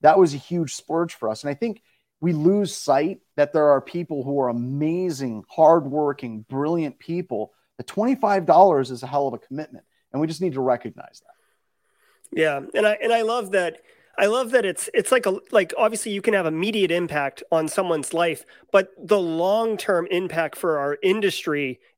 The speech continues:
Speaker 2: is really something that you, you don't see immediately, but I, I really truly believe it's gonna have value because with, with the diversity and not just, you know, um, ethnic diversity, but background, socioeconomic,
Speaker 1: Exactly.
Speaker 2: religion, you know, everything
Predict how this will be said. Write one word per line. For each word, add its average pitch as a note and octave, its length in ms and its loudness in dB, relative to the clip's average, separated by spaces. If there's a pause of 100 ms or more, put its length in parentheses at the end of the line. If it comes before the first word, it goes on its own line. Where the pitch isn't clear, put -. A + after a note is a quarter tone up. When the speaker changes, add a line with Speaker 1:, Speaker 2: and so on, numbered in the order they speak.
Speaker 2:
is F3+ 240 2
really G3 400 0
something F3 440 -4
that D#3 280 -2
you, F#3 220 -8
you A#3 100 -4
don't A#3 240 4
see A#3 140 -2
immediately, E3+ 560 -2
but D#3+ 140 -2
I, E3 200 0
I F3+ 80 0
really F#3 300 0
truly E3 300 -4
believe D3 260 -4
it's D3 100 -10
gonna E3+ 140 -4
have D3 160 -2
value D#3+ 260 -2
because F3 240 -4
with, G#3 180 -2 (200)
with A3+ 240 4
the C#4 80 -4
diversity F3+ 720 0 (240)
and F#3+ 140 -2
not G#3 180 2
just, G#3 300 -4 (240)
you G3+ 120 2
know, D#3+ 260 0
um, D3 380 -4
ethnic F3 340 -2
diversity, D3 480 -6
but D#3+ 180 -2 (360)
background, F#3 640 0
socioeconomic, F3+ 1040 -2
Speaker 1:
Exactly. - 60 -20 (120)
Speaker 2:
religion, F3+ 720 0 (360)
you A3+ 140 2
know, G#3 200 0
everything A3+ 640 -2